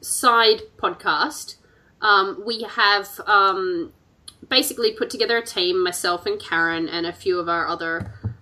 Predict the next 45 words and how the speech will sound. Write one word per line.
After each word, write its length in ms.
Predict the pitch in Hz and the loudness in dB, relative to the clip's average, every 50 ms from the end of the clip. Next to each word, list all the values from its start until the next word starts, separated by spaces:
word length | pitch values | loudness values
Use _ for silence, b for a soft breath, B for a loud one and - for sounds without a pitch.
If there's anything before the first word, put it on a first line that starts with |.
| B _ | B _
friends, 680 | - - - - 285 294 294 294 294 294 294 269 - - | -20 -14 -4 0 4 4 4 4 2 -2 -4 -6 -4 -2
um, 380 | 226 233 226 220 202 208 190 - | 0 2 4 4 2 2 0 -2
and 400 | 196 196 196 190 185 180 - - - _ _ _ _ - _ - | 0 0 0 -2 -4 -6 -10 -12 -14 _ _ _ _ -14 _ -2
podcasting 560 | 294 277 240 - 285 247 247 - 247 220 220 | -2 -2 0 2 0 0 2 0 -4 -6 -6
family, 680 | - - 214 202 196 196 196 190 185 185 190 190 185 - | -4 -2 0 0 2 0 0 0 2 2 4 4 2 2
uh, 400 | - 190 185 180 175 175 170 - - | 2 2 4 4 4 2 0 -2 -6
to 260 | - - - 214 196 196 | -8 -4 0 0 0 0
create 460 | - - 214 208 208 208 196 190 190 | 0 0 0 2 4 4 4 4 2
a 60 | 196 | -2
new 280 | 202 208 214 226 233 240 | -2 0 0 0 -2 -2
show 380 | - - - 208 190 185 185 | -2 -2 -2 0 0 0 0
called 400 | 180 - - 208 196 185 175 175 | -2 -4 -4 -2 -2 -2 -2 -4
Not 260 | 208 208 208 202 - | -2 0 0 0 0
About 300 | 202 196 202 190 165 - | -2 0 2 2 2 2
the 80 | - 185 | 0 -4
Weather, 460 | 170 175 175 170 - 156 202 277 - B B B B B B - | -2 0 -2 -2 0 -2 -4 -4 -4 B B B B B B 0
which 220 | 185 185 185 - | 0 0 2 2
is, 360 | 175 190 175 190 185 - - | 2 2 2 0 -2 -6 -4
yes, 300 | 180 190 170 175 - - | 0 0 0 0 0 -6
cleverly 500 | - - - 202 190 175 190 190 185 185 | -8 -2 0 0 2 2 2 2 4 2
the 80 | 175 185 | 2 0
same 300 | - - 196 190 220 233 | 0 2 2 2 2 2
initials 460 | 214 185 175 - - 190 180 175 - | 2 0 0 0 -2 -2 -2 -2 -2
as 240 | 170 170 170 - - | -2 -2 -2 -4 -2
Not 200 | 190 170 160 - | -2 -2 0 2
Another 260 | 180 170 160 165 170 | 2 2 0 0 -4
Teen 340 | - - 190 170 165 160 160 | -6 -2 -2 0 0 0 -2
Wolf 400 | 156 151 160 170 - - - - _ - | -4 -6 -6 -8 -8 -14 -18 -18 _ -6
podcast. 380 | 180 156 - - 180 - 330 - | -6 -6 -4 -2 2 2 4 6
So 100 | - 302 | 6 2
it's 160 | - - - | 2 2 -6
Not 160 | 214 190 185 | -6 -4 -2
About 180 | 185 185 160 151 | -2 -2 -2 -2
the 60 | 185 | -2
Weather 200 | 185 175 175 180 | -6 -4 -6 -6
podcast, 720 | - - 175 175 - - 185 190 233 330 339 - - - | -4 -4 -4 -4 -2 -2 2 4 4 2 2 -2 -8 -4
uh, 200 | - 180 170 160 - | -2 -2 -2 -2 -2
because 260 | 185 175 - 196 - | -6 -10 -10 -10 -6
we 120 | 190 185 | -4 -4
are 100 | 180 175 - | -4 -4 -4
both 300 | - 175 170 175 - - B B B B B B B B _ _ _ _ _ - | -4 -4 -4 -6 -8 -12 B B B B B B B B _ _ _ _ _ 0
based 320 | 226 214 220 214 - - 233 | 0 2 2 0 -2 0 2
in 100 | 196 196 | 2 2
a 60 | 170 | 2
hub 420 | - - - 214 190 185 175 175 | -2 0 2 4 4 4 2 -4